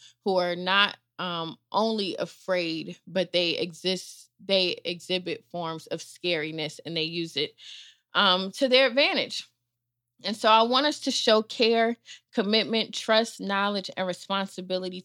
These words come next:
to ourselves first. You are going to be the first person you practice and learn how to love. And please, please, please practice that every day. Um, I want us to practice self-care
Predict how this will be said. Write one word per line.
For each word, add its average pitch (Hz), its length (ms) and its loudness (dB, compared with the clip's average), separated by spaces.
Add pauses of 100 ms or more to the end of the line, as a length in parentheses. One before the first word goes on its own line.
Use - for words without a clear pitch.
to - 140 -6
ourselves 180 840 -2 (440)
first. 185 580 2 (840)
You 240 540 0
are 185 140 2
going 185 280 -2
to - 120 -14
be 190 160 -6
the 175 120 -4
first 196 520 0
person 175 600 -4
you 175 160 -12
practice 185 720 -2
and 165 180 -6
learn 170 220 -4
how 170 240 -4
to 170 100 -4
love. 160 480 -4 (360)
And 170 200 -4
please, 226 460 -2
please, 185 500 -8
please 170 480 -8
practice - 460 -4
that 160 240 -4 (160)
every 190 320 -2
day. - 460 -10 (500)
Um, 185 460 4
I 196 100 4
want 226 220 2
us 233 140 -2
to 240 60 -2
practice 208 540 0
self-care 208 880 0